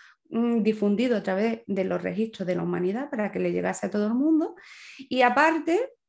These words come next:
también, eh, pues, mm, aquellas personas que necesiten el bautizo energético porque no se encuentren a esa vibración o no tengan todavía el, el acceso, mm, a los registros acásicos,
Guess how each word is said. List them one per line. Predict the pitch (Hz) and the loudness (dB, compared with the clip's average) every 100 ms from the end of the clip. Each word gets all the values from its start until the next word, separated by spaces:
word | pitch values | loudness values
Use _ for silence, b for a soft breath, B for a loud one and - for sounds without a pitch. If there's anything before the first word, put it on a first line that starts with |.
| _ _ _ _ - - _ - | _ _ _ _ -20 -20 _ -2
también, | 220 202 220 240 285 - | 0 2 0 0 -4 -2
eh, | 220 214 196 190 190 180 175 | 0 2 4 4 4 0 -2
pues, | - 247 285 - - | 0 0 0 -8 -16
mm, | 202 208 226 214 214 | -4 2 2 2 0
aquellas | 214 208 214 | -2 0 -2
personas | 214 233 - 277 247 202 | -2 -4 0 0 0 -2
que | 226 | -2
necesiten | 208 202 - 208 208 254 208 196 | 0 -2 -4 -6 -4 -4 0 0
el | |
bautizo | 180 180 202 208 | 2 0 -2 0
energético | 226 226 - 294 277 185 | 0 0 0 -2 0 -4
porque | 180 175 | -4 -4
no | 180 | -4
se | - | -4
encuentren | 214 254 247 185 B B B B | -4 -4 -4 -8 B B B B
a | 196 190 | 0 0
esa | 196 214 | 0 2
vibración | 220 214 208 214 269 247 - | 4 4 0 2 2 2 0
o | 202 | 0
no | 202 226 202 - _ _ | 0 -2 -2 -6 _ _
tengan | - 233 202 165 160 B B | -4 -2 0 -2 -6 B B
todavía | 208 190 180 180 226 208 - - B B B 208 - | -2 0 2 2 2 2 -2 -8 B B B -16 -2
el, | 220 208 202 - - - | 2 2 0 -4 -10 -2
el | 185 185 180 180 | 0 0 -2 -4
acceso, | 180 - 240 240 240 - 156 - - | -6 -2 0 0 0 -6 -6 -8 -8
mm, | 190 185 180 | -2 -2 -2
a | 196 | -2
los | 190 170 | -2 -2
registros | 175 208 208 226 | -2 -2 0 -2
acásicos, | 233 285 285 285 330 - | 0 -2 -2 -2 -2 -4